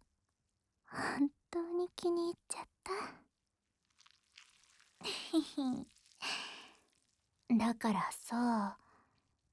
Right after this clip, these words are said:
提案なんだけど、僕だけのおもちゃとして、ずっとここに、二人で、一緒にいたりと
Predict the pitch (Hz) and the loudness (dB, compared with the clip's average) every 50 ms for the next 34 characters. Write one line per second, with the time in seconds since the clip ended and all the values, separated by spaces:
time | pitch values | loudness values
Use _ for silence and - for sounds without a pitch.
0 | _ - 320 320 320 320 311 311 311 302 294 285 285 285 277 262 226 202 180 - | _ 6 8 10 10 10 10 8 8 8 8 8 8 8 8 8 6 4 2 -4
1 | - - - - 196 214 220 208 196 - - - - _ _ _ _ _ _ _ | -10 -10 -4 -2 0 2 2 2 0 -2 -6 -12 -20 _ _ _ _ _ _ _
2 | _ _ _ _ _ _ _ _ _ _ _ _ _ _ _ _ _ _ _ _ | _ _ _ _ _ _ _ _ _ _ _ _ _ _ _ _ _ _ _ _
3 | _ _ _ - 233 214 208 220 240 - - 254 233 - 185 180 - - 220 220 | _ _ _ 6 6 8 8 6 4 2 0 0 2 2 0 0 2 6 6 8
4 | 214 202 175 170 190 202 208 220 220 - 226 220 - 196 175 - - - - - | 8 6 4 2 4 4 4 4 4 2 -2 -4 -2 -4 -6 -6 -8 -8 -4 -4
5 | 226 214 - - - _ _ - - - - - _ _ _ _ _ _ _ _ | -2 -2 -4 -6 -12 _ _ -20 -20 -20 -20 -20 _ _ _ _ _ _ _ _
6 | _ _ _ _ - - 285 254 - 277 262 - _ - 302 302 294 - - 277 | _ _ _ _ -6 -4 -4 -2 -2 -4 -6 -6 _ 0 0 0 0 -4 -10 -14
7 | - - - 302 302 294 294 294 294 285 277 269 269 - - - - - _ _ | -10 -4 2 4 6 6 8 8 8 6 4 4 0 -6 -16 -20 -20 -20 _ _
8 | _ _ _ _ _ _ _ _ _ _ _ - - - - - - _ - 320 | _ _ _ _ _ _ _ _ _ _ _ -12 -10 -10 -10 -12 -4 _ 2 4
9 | 320 330 320 320 - - 240 220 214 208 - - - - - - - _ _ _ | 4 4 4 2 0 -4 -6 -6 -6 -8 -12 -14 -18 -20 -20 -20 -20 _ _ _
10 | _ _ _ _ _ _ _ _ _ _ 262 240 226 - - - - 254 240 233 | _ _ _ _ _ _ _ _ _ _ -2 -2 -2 -2 -2 -4 -4 0 2 4
11 | 226 220 220 220 - - 220 220 220 214 - - 208 | 6 6 6 4 2 -2 -2 -2 -2 -4 -6 -8 -12